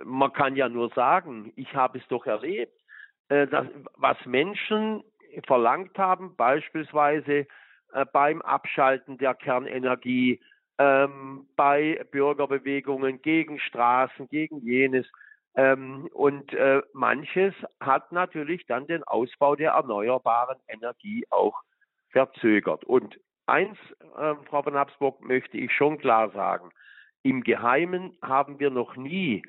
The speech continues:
Gesetze beschlossen. Es ist allerdings so, das würde ich schon Ihnen recht geben, in Zeiten, wo es den Menschen gut geht, ist, ähm,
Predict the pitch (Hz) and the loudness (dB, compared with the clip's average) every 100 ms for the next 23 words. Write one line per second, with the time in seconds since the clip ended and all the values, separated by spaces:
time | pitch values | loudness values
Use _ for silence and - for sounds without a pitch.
0 | - - _ - 120 143 123 - 123 104 | -18 -20 _ 0 2 2 0 2 2 2
1 | - _ _ - 113 - 110 101 - 90 | -2 _ _ -2 -2 2 2 2 -6 -10
2 | 82 - - - _ 127 135 135 - 131 | -10 -18 -20 -20 _ 2 4 2 0 2
3 | 160 139 123 107 - 143 175 214 220 - | 2 -2 -8 -10 -2 0 2 2 -2 -10
4 | _ - 131 - 151 175 170 - 165 - | _ -2 -2 -2 -8 -6 -6 -6 -6 -4
5 | - 139 160 - 156 151 139 123 135 - | 0 2 0 0 2 2 2 0 0 -4
6 | 135 131 120 - 117 120 151 175 190 180 | -2 -2 -2 -6 -6 2 2 4 -2 -10
7 | 151 151 - 143 127 120 135 - 127 - | -8 -8 -6 -6 -2 -2 -2 -8 -10 -8
8 | 113 139 139 - 95 87 - - - - | 0 0 0 -2 0 0 -4 -12 -20 -20
9 | - - _ _ 160 156 - - - 135 | -20 -20 _ _ 2 2 0 -16 0 4
10 | 127 127 123 123 135 | 4 2 -4 -4 -6